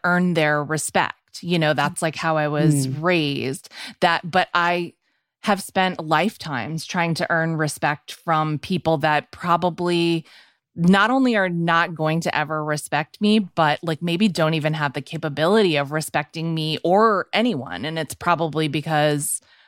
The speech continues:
Speaker 1: I don't know why. It's because of their own trauma. But me,
Speaker 2: It's
Speaker 1: like,
Speaker 2: their own thing.
Speaker 1: me
Speaker 2: Yeah.
Speaker 1: waiting around for it and trying to earn a thing that's never,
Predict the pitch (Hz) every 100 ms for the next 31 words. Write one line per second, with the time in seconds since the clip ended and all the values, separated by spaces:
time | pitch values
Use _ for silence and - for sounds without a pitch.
0 | - - 196 202 185 180 131 127 185 170
1 | - 160 165 160 139 151 156 151 147 170
2 | 156 123 - - - 196 180 175 175 180
3 | 156 143 151 147 104 - 160 196 160 135
4 | 185 190 185 151 151 170 180 190 - 226
5 | 233 240 - 170 160 170 170 160 - 170
6 | 160 175 165 160 156 185 190 - - 170
7 | 156 151 151 156